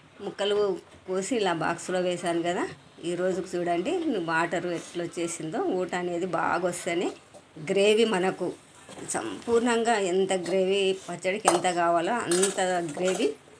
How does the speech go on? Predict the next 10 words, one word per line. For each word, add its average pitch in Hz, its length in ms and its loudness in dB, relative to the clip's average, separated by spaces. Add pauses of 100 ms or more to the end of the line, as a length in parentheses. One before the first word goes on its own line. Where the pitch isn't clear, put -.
(300)
తయారవుతుంది. 175 800 -2 (1040)
ఇప్పుడు 185 240 -4
ఆయిల్ 175 520 0
పోసి, 180 440 0 (340)
ఆ, 185 60 -6 (380)
మనం 165 460 -4 (260)
ఒక 170 420 -6 (540)
నాలుగు 185 720 0
గిన్నెలు 202 600 4 (920)
ముక్కలకు 185 600 -2